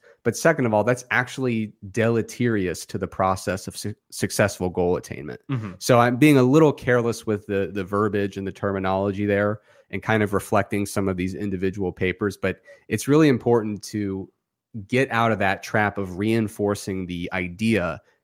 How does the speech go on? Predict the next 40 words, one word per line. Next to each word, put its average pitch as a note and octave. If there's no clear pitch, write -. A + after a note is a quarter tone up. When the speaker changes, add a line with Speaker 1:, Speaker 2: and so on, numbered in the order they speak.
Speaker 1:
that G2+
you G#2
are G2+
not G#2
good A2
enough F#2+
and G2
not F2
capable. -
You C#3
know, F#2
Speaker 2:
Mm-hmm. -
Speaker 1:
it's C#3+
there. B2+
It's -
just -
about G2+
doing A2
proper A2
goal G2+
design A#2+
that, G#2
so -
that F#2+
you G2
can G2
set -
yourself G2+
up F2+
for G#2
success, -
so A#2
you F#2+
Speaker 2:
Mm-hmm. F#2
Speaker 1:
can G2+
really G2
access F#2
that C#2+
potential. -
Now, B2+